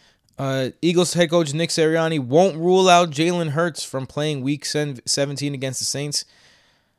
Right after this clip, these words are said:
Uh, Gardner Minshew went and put up a bomb performance that we're gonna be talking about, but interesting here because, I, I mean, if you're the Eagles,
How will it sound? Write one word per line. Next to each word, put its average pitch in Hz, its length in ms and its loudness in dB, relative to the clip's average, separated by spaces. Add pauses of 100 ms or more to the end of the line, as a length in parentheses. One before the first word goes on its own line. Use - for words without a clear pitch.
(460)
Uh, 110 160 -4
Gardner 156 380 2
Minshew 147 440 -2
went 123 260 -2
and 117 160 -8
put 135 160 0
up 139 200 0 (100)
a 110 300 0
bomb 101 600 0
performance 123 520 -6
that 113 140 -4
we're 117 120 -6
gonna 113 140 -6
be 107 100 -8
talking 113 340 -2
about, 95 380 -10
but 107 260 -6 (460)
interesting 135 720 -8
here 135 380 -2
because, 117 400 -6
I, 113 380 -8
I 156 40 0
mean, 170 140 -2
if 151 100 -4
you're 170 140 0
the 151 120 -4
Eagles, 151 540 0